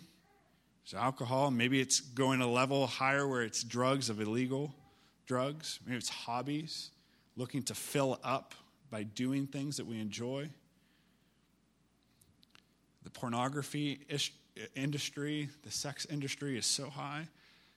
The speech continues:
that sex becomes one of those things that we medicate with, self-medication. Food becomes one of those things. "I don't know why I'm eating this, but I just gotta find some comfort in something." And so we get to these places where we're living in fruitlessness and nothingness and worthlessness because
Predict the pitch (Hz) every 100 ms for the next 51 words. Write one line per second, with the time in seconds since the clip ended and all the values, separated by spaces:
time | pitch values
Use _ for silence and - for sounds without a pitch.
0 | _ 101 - - 135 - - 139 147 143
1 | 151 143 127 139 147 139 143 - 143 143
2 | 160 160 - - 113 123 113 110 117 120
3 | 135 135 143 131 139 139 - 123 147 -
4 | - _ _ _ _ _ 117 123 131 139
5 | 139 156 147 139 - 131 151 156 147 147
6 | 147 139 139 143 139 - 147 156 - -
7 | _ _ _ - 120 127 107 113 139 143
8 | 110 139 160 143 156 - - 104 - -
9 | 101 113 131 101 - 123 120 92 - -
10 | 131 147 139 135 143 135 160 139 110 131
11 | 120 120 151 - 143 - 160 160 139 131
12 | 131 - - - 139 147 143 175 180 185
13 | 170 143 127 - 170 170 151 - 135 -
14 | 120 139 160 156 131 120 120 117 139 165
15 | 131 135 - 131 - 151